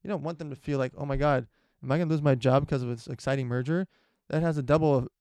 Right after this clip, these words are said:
double negative, right? They lose their job. That's terrible and tragic 'cause they're like, "Oh man, I don't wanna lose my job." But two, they don't wanna lose their job when something exciting happens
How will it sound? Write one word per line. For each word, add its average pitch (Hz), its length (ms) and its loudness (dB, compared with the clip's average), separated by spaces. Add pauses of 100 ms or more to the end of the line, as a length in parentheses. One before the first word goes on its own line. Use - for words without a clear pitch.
(220)
double 165 220 4
negative, 123 360 0
right? 127 220 2 (800)
They 131 80 0
lose 156 200 2
their 131 80 -4
job. 143 280 4
That's 147 340 -2 (100)
terrible 123 360 2
and 123 120 -6
tragic 127 400 -4
'cause 120 200 -6
they're 123 240 -6
like, 120 200 -4
"Oh 139 160 -2
man, 131 340 -2 (580)
I 123 60 -10
don't 135 120 -6
wanna 131 120 -4
lose 123 100 -4
my 120 100 -6
job." 127 340 0 (300)
But 123 120 -8
two, 147 340 2 (440)
they 165 60 -6
don't 196 60 2
wanna 180 100 2
lose 170 100 0
their 151 80 -4
job 139 340 2
when 143 140 -2
something 160 200 -4
exciting 160 320 -2
happens 160 440 -4